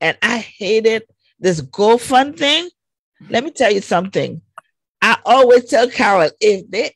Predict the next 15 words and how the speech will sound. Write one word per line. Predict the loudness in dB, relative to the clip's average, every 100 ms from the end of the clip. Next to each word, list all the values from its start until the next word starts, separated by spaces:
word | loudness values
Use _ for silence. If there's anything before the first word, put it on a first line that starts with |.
| -6
ever | -4 -4 -2 -2 -2 -6 -16 _ _ _ _
put | 0 0 0
nothing | -4 -4 -2
on | -2 2
there | 2
about | 4 2 2
they | -2
doing | -4 -2
no | 0 -2
Facebook, | -2 -4 -4 -2 -4 -4 _ _ -2
I |
mean, | 0 -2 -4 -4
GoFund | 0 0 0 0 0
for | -4
me, | -4 -4 -8